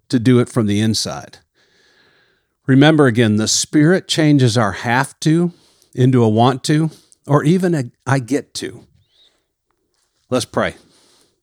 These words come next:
Father, thank you so much for your grace. Thank you so much that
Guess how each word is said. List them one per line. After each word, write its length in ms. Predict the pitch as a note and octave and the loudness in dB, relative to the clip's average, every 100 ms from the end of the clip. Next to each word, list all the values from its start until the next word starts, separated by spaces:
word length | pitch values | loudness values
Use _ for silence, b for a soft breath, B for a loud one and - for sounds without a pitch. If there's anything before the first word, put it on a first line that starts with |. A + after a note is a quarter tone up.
| _ b b b b b | _ b b b b b
Father, 380 | - D3 D3 C3+ | -4 0 2 0
thank 680 | - - A2+ E3+ F#3 F3 - | -4 -16 -8 -2 -2 -2 -8
you 120 | F#2+ | -10
so 440 | - - - D3 | -8 -8 -4 -2
much 300 | F#3 D3+ F#2 | 0 -2 -4
for 180 | - - | -8 -4
your 180 | A#2+ A2 | -2 -2
grace. 600 | F2+ G#2+ E2+ - - - _ b b b b b b | -4 -6 -6 -10 -12 -14 _ b b b b b b
Thank 320 | - D3 F3 - | -2 0 0 -2
you 80 | |
so 260 | C3+ - C#3 | -4 0 0
much 380 | C3+ B2+ - - | 2 0 -4 -6
that 280 | A#2+ A2 | -4 -4